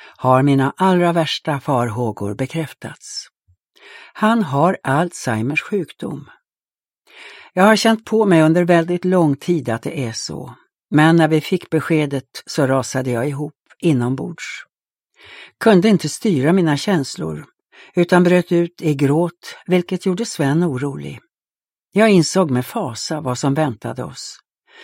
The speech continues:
Men han var mest arg över att läkaren meddelade att han inte fick behålla sitt körkort. Skärpte mig under resten av dagen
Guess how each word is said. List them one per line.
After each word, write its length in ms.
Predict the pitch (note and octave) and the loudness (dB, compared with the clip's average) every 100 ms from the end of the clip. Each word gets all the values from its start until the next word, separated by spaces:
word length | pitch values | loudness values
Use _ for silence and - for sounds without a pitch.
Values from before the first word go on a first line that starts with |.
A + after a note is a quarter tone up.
| - - - | -20 -20 0
Men 260 | D#3+ D3 | 4 4
han 220 | B2+ E3+ A#3+ | 4 2 4
var 140 | F#3+ | 4
mest 260 | D3 D3 - | 4 0 -8
arg 460 | C3+ F3+ G3 A2+ B2 | -4 -2 0 -2 -2
över 140 | C3 | -2
att 160 | B2+ D3+ | -4 -2
läkaren 540 | C3+ - A#2 B2+ C3+ | -2 -2 -6 0 2
meddelade 540 | D#3+ A2 G#2 A2+ B2+ | 2 0 -4 -6 -6
att 100 | C#3+ | -6
han 200 | C3+ G2+ | -6 -4
inte 200 | C3+ F#3+ | -4 -4
fick 180 | - - | -10 -4
behålla 380 | E3 E3+ G2+ G2+ | -2 -2 -2 -4
sitt 200 | - A2 | -8 -8
körkort. 840 | - F#3 A2 - A#3 G3 _ - _ _ _ _ _ _ _ _ _ _ _ _ _ _ _ _ - | -2 -2 -2 -8 -12 -12 _ -20 _ _ _ _ _ _ _ _ _ _ _ _ _ _ _ _ 2
Skärpte 380 | A#3+ G3 - F#3 | 4 4 0 4
mig 380 | G3 G#3+ G#3+ - | 6 4 2 2
under 220 | F3 F3 | 2 4
resten 380 | F3+ - - E3+ | 0 0 0 0
av 120 | D#3+ | 2
dagen 540 | C3 G#2+ G#2+ A2+ - | -2 -2 -4 -10 -10